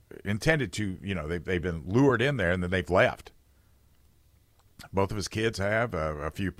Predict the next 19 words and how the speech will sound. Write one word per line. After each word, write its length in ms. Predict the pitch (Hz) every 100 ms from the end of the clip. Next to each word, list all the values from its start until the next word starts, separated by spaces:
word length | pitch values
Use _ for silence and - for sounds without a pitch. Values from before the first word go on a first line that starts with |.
| -
a 60 |
few 200 | - 101
handpicked 480 | 85 107 104 107 -
people 280 | 110 104 92
have. 240 | 101 104 - - _ - - -
They 140 | 104 160
don't 200 | 175 117
have, 420 | 135 147 151 98
uh, 320 | 92 85 73 76 _ -
they 140 | 90 110
don't 180 | 82
have 480 | 98 104 107 90 - _ _ _ _ _ _ _ _ _ _ -
anybody 380 | 98 120 113 104
ready 320 | 90 104 110
to 200 | 82 95
assume 520 | 78 - - 107 98 82
that 200 | 78 -
mantle. 440 | 82 87 78 -
So 280 | - 85